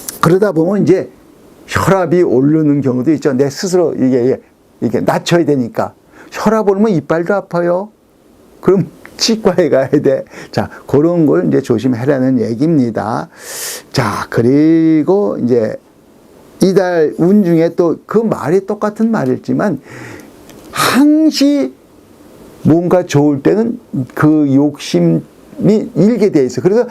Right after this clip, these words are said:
자기 분수를 넘는다. 그래갖고 쓸데없는 배포가 커진다. 응? 요거 문제죠. 자, 그리고, 아,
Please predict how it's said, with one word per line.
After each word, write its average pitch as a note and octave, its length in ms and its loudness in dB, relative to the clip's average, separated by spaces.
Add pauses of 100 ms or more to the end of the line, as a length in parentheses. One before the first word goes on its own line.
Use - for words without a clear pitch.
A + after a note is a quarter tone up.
(120)
자기 D3+ 300 0
분수를 D#3 520 0
넘는다. D3+ 840 0 (300)
그래갖고 G#3+ 320 0
쓸데없는 D4 1160 0
배포가 F#3+ 640 -2 (240)
커진다. G#2 1200 -2 (280)
응? C#4 200 0 (1040)
요거 F#3+ 200 4
문제죠. D3+ 640 0 (800)
자, - 220 -4 (640)
그리고, D#3+ 540 0 (640)
아, G2+ 440 -4